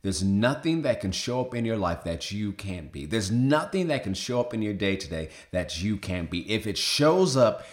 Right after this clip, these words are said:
you can beat it because you are an overcomer. So you have to develop a mentality of a champion. And one of the ways you start that is by seeing yourself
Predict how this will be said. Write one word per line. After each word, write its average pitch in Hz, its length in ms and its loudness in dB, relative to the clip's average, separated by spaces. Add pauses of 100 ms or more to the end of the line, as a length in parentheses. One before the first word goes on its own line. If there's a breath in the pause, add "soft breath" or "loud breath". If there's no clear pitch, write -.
(120)
you 107 180 -2
can 104 280 0
beat 110 260 2
it - 340 -8
because 107 520 -2
you 107 120 2
are 101 100 0
an - 60 -10
overcomer. 92 800 -4 (340 loud breath)
So - 140 -4
you 151 220 0
have 180 220 6
to 123 100 -6
develop 117 680 0
a 104 80 0
mentality 117 680 -2
of 95 120 -4
a 98 40 -4
champion. 64 640 -8 (260 loud breath)
And 95 300 0
one 139 240 4
of 147 100 2
the 135 80 0
ways 101 400 0
you 101 60 -4
start 104 540 -2
that 85 240 -4
is 90 120 -4
by 85 200 -2
seeing 175 680 0
yourself - 560 -6